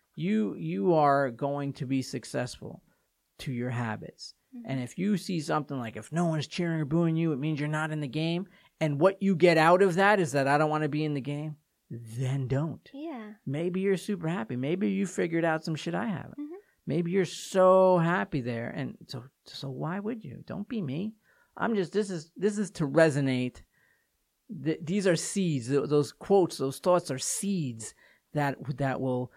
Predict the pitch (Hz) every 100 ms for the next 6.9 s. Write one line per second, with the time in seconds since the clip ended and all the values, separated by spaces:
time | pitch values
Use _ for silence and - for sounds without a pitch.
0 | _ - - - 180 196 156 131 - -
1 | - 131 143 151 143 156 160 139 139 135
2 | 143 135 - - 160 156 147 143 - _
3 | _ _ _ - - 170 156 147 143 127
4 | 113 110 113 285 240 139 - - 185 175
5 | 160 147 151 - _ 143 143 160 170 165
6 | - 170 143 - 147 139 131 127